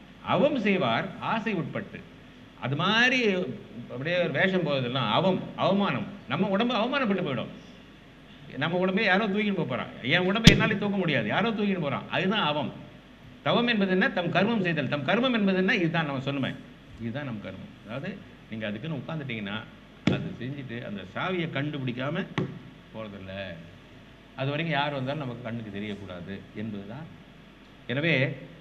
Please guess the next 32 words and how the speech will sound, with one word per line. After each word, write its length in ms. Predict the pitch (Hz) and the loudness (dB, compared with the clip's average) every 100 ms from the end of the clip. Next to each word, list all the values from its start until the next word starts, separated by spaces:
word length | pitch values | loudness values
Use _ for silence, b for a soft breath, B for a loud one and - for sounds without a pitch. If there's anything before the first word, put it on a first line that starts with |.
| - | -6
அந்த 220 | 123 123 120 110 104 98 - 101 | -4 2 4 4 4 0 -4 -6
தியானம் 680 | 104 135 139 143 135 165 175 | -2 2 2 2 0 -2 -2
என்பது 760 | 151 131 120 101 104 113 117 - - - - - - 104 | 0 0 -2 -2 -2 0 -2 -6 -16 -18 -20 -20 -8 0
எதை 320 | 127 143 202 | 0 2 0
நோக்கி? 320 | 170 135 139 139 | 0 -2 -6 -4
ஒரு 160 | 170 | -2
மந்தனம் 300 | 170 170 165 | -2 0 0
இருக்கும். 220 | 135 110 - - - - - - - 147 | 0 -2 -8 -14 -20 -20 -20 -20 -16 -8
அப்புறமா 320 | 151 156 156 | -6 -6 -4
வந்து 400 | 156 170 160 156 - - - | -4 -2 -2 -2 -8 -18 -6
அவரே 340 | 139 147 156 | -2 0 0
உரையில 360 | 147 143 147 139 | -2 -2 -4 -2
அங், 360 | 127 131 135 131 | -2 -2 -2 -2
யங், 300 | 131 131 127 | -2 0 -2
மங், 160 | 135 | -2
சங் 240 | 131 127 123 | -4 -4 -4
சில 240 | 120 120 | -4 -6
சொல்லுவார், 280 | 113 110 107 | -4 -6 -6
இந்த 120 | 107 | -6
நாக்கை 280 | 113 120 110 | -6 -8 -8
வந்து 180 | 110 107 | -8 -6
உள்ள 140 | 110 | -6
fold 300 | 104 117 104 | -6 -8 -6
பண்ணிக்கணும், 300 | 104 101 113 | -4 -4 -4
இப்படிலாம் 400 | 107 131 180 170 | -6 -6 -6 0
ஏகப்பட்டது 440 | 131 147 143 143 | 0 2 -2 -6
இருக்குங்க. 200 | 127 123 | -4 -2
அது 160 | 113 110 | -2 -2
எல்லாருக்கும் 340 | 120 139 151 | -2 -4 -4
நம்ம 160 | 147 135 | -8 -6
சொல்ல 160 | 127 120 | -6 -4
முடியாது. 280 | 107 101 | -6 -6